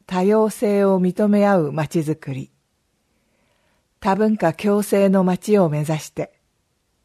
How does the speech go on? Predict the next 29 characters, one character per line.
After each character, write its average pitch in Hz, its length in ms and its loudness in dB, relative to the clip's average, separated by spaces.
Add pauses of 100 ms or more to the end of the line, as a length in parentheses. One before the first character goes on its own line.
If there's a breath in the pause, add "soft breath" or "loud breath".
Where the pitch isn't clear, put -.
(1040)
本 233 240 -4
市 190 200 -4
は 156 240 0 (240 soft breath)
外 214 220 2
国 233 200 0
籍 185 360 0
を 165 100 4
有 185 180 4
す 190 160 -2
る 180 120 2
市 - 160 -6
民 156 280 -4
が 135 220 -8 (400)
大 190 140 0
阪 208 340 0
府 202 140 0
内 190 260 2
で 147 280 -4
四 202 300 4
番 220 240 4
目 214 140 4
に 175 160 2
多 170 240 4
い 147 120 -2
自 143 200 -8
治 165 160 -6
体 156 240 -4
で 143 160 -4
す。 - 180 -20